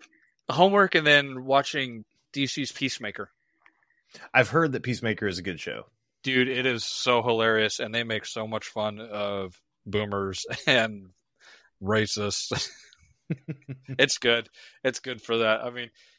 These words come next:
Speaker 1: the main, the main protagonist is, you know, Southern idiot, and he's paired up with this,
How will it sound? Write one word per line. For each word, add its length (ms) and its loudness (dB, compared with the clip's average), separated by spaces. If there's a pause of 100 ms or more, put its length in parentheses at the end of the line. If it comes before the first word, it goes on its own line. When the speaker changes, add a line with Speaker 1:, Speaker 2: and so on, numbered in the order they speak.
(140)
Speaker 1:
the 220 2 (180)
main, 520 -2
the 80 -2
main 180 0
protagonist 800 2
is, 540 -8 (160)
you 180 -20
know, 200 -20 (180)
Southern 680 -2
idiot, 420 -2
and 680 -6 (140)
he's 560 -8 (380)
paired 240 4
up 180 2
with 320 0
this, 400 -4